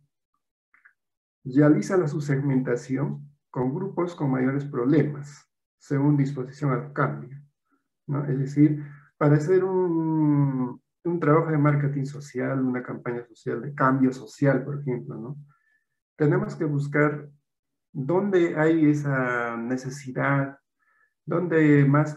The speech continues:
persisten problemas sociales, como por ejemplo mencionaba, ¿no? Problemas del alcoholismo, de drogadicción, problemas de contaminación ambiental, ese tipo de problemas, ¿no?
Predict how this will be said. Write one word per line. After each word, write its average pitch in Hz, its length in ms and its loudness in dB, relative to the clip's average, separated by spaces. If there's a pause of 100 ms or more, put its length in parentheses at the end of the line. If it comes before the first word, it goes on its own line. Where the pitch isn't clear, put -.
persisten 131 800 -4
problemas 131 420 -2
sociales, 127 540 -2
como 123 260 -6
por - 120 -8
ejemplo 131 240 -4
mencionaba, 120 640 -4
¿no? 143 160 -6
Problemas 120 420 -6
del 120 140 -6
alcoholismo, 123 760 -6
de 117 100 -4
drogadicción, 123 1000 -8 (880)
problemas 131 540 0
de 113 600 -4 (120)
contaminación 127 720 2
ambiental, 127 1040 2 (680)
ese 147 260 -2
tipo 147 220 -2
de 135 120 2
problemas, 117 500 -6
¿no? 143 260 -10